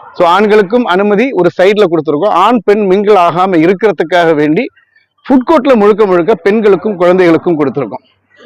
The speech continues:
இந்த ஆப்பர்ச்சுனிட்டியை வந்து காயல்பட்டத்துடைய வணிக பெருமக்கள் பயன்படுத்தி கொள்ளலாம். காயல்பட்டத்துல, காயல்பட்டத்தை சுற்றி இருக்கக்கூடிய, அஹ், ஊர்கள்ல இருக்கக்கூடிய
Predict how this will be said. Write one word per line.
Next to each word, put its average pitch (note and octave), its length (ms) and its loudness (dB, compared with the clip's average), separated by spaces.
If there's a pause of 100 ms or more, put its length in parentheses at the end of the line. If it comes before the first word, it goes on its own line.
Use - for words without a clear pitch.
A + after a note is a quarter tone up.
இந்த C#4+ 300 4
ஆப்பர்ச்சுனிட்டியை G#3 760 0
வந்து D3+ 240 -2 (140)
காயல்பட்டத்துடைய G3 800 0 (100)
வணிக G#3+ 300 0
பெருமக்கள் F#3+ 480 0
பயன்படுத்தி D3+ 480 -2
கொள்ளலாம். C#3 460 -2
காயல்பட்டத்துல, G3 720 -2 (100)
காயல்பட்டத்தை F3+ 540 -2
சுற்றி F3 340 -4
இருக்கக்கூடிய, E3 500 0 (320)
அஹ், C#3 340 4
ஊர்கள்ல F3+ 400 2
இருக்கக்கூடிய D3 420 -4